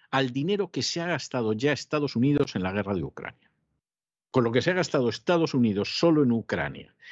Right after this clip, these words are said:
en lo que llevamos de año y no hemos llegado a la mitad del año, eso es más que todo el presupuesto anual de Rusia para todas sus fuerzas a los cuatro puntos cardinales. Pero nos tenemos que creer que hay una amenaza ahí terrible,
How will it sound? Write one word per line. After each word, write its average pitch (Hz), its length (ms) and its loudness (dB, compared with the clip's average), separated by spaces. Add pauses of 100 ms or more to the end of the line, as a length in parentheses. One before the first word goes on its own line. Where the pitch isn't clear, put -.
en 120 140 2
lo 110 80 4
que 127 100 2
llevamos 151 420 2
de 139 120 0
año 107 200 -4
y 104 40 -8
no 120 100 -2
hemos 147 180 -2
llegado 113 180 -2
a 107 40 -2
la 107 80 -2
mitad 104 340 0
del 135 160 -2
año, 190 280 -4 (680)
eso 185 360 4
es - 160 -4
más 180 280 -4
que - 140 -6
todo 165 320 -2
el 139 100 0
presupuesto 135 920 -2
anual 120 640 4
de 110 220 0
Rusia 190 680 -2
para 98 280 -2
todas 180 260 2
sus 120 180 -2
fuerzas 160 540 0 (380)
a 98 80 -6
los 98 120 -4
cuatro 117 300 0
puntos 98 320 -8
cardinales. - 680 -14 (500)
Pero 117 140 0
nos 113 140 -6
tenemos 135 320 0
que 127 120 -2
creer 139 300 2
que 117 80 -4
hay 101 100 -2
una 110 160 0
amenaza 120 480 2
ahí 123 160 0
terrible, 165 580 2